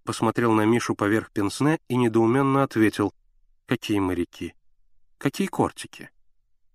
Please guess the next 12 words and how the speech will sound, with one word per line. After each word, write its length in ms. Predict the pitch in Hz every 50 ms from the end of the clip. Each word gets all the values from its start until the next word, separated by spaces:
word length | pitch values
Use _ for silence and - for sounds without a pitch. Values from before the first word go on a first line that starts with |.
| _ _ _ _ -
«Как-то 300 | - 143 139 - - -
какие? 500 | - 123 123 - - 117 101 87 76 _ _ _ _ _ _ _ _ _ _ _ _ -
Ведь 180 | 104 127 - -
только 260 | - 160 156 - 143
моряки 420 | 139 143 139 143 - - - 202
носят 340 | 196 175 131 - - 104 -
кортики. 580 | - - 151 120 - - - - - 87 - _ _ _ _ _ _ _ _ _ -
Почему?» 440 | - 143 - - 226 214 175 101 - _ _ _ _ _ _ _ _ _ _ _ _ _ _ _ _ _ _ _ _ _ _ -
Миша 320 | 117 151 180 - - 127
уселся 380 | 107 - - 151 156 - - 120
на 140 | 104 92 -
стуле 400 | - - - 175 175 165 147